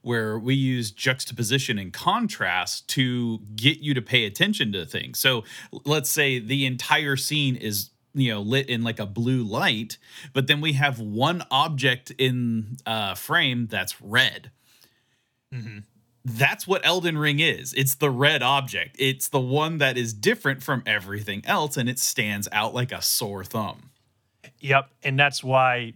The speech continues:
Speaker 2: people find it interesting, is that it does things so drastically differently from how a lot, especially a lot of Western developers, have kind of become accustomed to over the years.
Speaker 1: Mm-hmm.
Speaker 2: Um,
Speaker 1: Now, I,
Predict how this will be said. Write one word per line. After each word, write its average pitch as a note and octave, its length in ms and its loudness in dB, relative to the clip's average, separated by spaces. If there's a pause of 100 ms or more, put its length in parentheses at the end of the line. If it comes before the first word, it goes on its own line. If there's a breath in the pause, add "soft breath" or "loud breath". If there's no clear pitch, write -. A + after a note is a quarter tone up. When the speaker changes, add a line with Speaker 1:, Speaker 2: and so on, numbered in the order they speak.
Speaker 2:
people C3 320 -4
find A2+ 320 -4
it G2+ 120 -10
interesting, B2+ 580 -6
is A2 200 -10
that A2 280 -4
it A2+ 200 -12
does A#2 280 -2
things G#2+ 300 -8
so A2+ 360 -4
drastically G#2 800 -6
differently A2 580 -12
from G2+ 480 -10 (500 soft breath)
how A#2 720 -2
a B2+ 60 -4
lot, A#2+ 260 0
especially C#3 400 -2
a B2 60 -2
lot A#2+ 120 0
of G#2 120 -8
Western B2+ 380 -2
developers, G2+ 720 -8 (360 soft breath)
have C3 260 -2
kind C3 220 -2
of A2+ 80 -4
become A#2 300 -6
accustomed A2 500 -4
to G#2 220 -10
over F#2+ 180 -12
the F#2+ 100 -16
years. F#2 480 -8 (400 soft breath)
Speaker 1:
Mm-hmm. F#2+ 340 -6
Speaker 2:
Um, G#2 480 -2 (400 loud breath)
Speaker 1:
Now, C3+ 300 0 (260)
I, - 100 -10